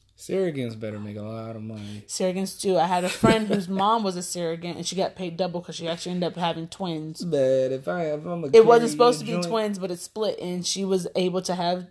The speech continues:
Speaker 2: she had twins, and her mom made double the money because that was it.
Speaker 1: First off, I don't know you, and I gotta inject your sperm inside of me. Like,
Speaker 2: Well,
Speaker 1: that's
Speaker 2: they
Speaker 1: one
Speaker 2: mixed.
Speaker 1: thing.
Speaker 2: Well, it was a, it was a couple that could not, and that was another thing. A couple could not have kids. They tried. Um, it's just something within the woman's body that she couldn't carry, so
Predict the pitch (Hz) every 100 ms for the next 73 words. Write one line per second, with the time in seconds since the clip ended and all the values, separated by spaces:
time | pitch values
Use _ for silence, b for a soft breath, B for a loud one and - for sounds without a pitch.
0 | - - 185 170 175 262 277 196 175 175
1 | 175 185 190 190 185 190 247 302 403 302
2 | 180 180 170 170 156 160 214 381 523 -
3 | 151 156 151 131 135 127 117 113 120 117
4 | 107 98 95 107 117 107 104 104 110 113
5 | 110 - 113 110 - 120 127 135 123 123
6 | 123 123 123 113 226 233 226 226 233 226
7 | 247 - - 233 214 247 226 226 190 208
8 | 214 214 202 214 214 226 202 185 180 202
9 | 190 208 - 190 190 214 240 294 277 175
10 | 170 170 185 190 - 185 185 208 370 180
11 | 151 - 139 110 - B B B 175 156
12 | - 190 185 196 226 B B B _ 175
13 | 165 156 - 202 190 185 - 180 190 185
14 | 190 190 196 196 180 175 185 185 - 185
15 | 202 - - 214 254 180 202 190 180 190
16 | 247